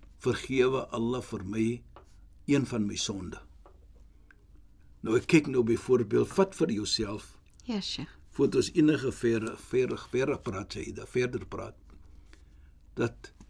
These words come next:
Speaker 1: jy maak, maak vyf keer per dag salah.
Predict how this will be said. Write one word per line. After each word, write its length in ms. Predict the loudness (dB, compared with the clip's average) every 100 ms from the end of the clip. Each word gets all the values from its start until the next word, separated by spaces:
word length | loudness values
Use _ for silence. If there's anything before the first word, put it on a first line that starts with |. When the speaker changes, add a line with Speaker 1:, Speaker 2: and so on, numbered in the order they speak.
| -18 -6
Speaker 1:
jy 440 | 2 4 4 2 -8 -20 -20 -4
maak, 220 | 0 0 -2 -18 -4
maak 240 | -2 -2
vyf 380 | 4 4 4 -6
keer 280 | -2 0 0
per 220 | -4 -10 -10
dag 220 | -8 -10 -10 -18 -20 -18
salah. 520 | -14 -12 -10 -10 -10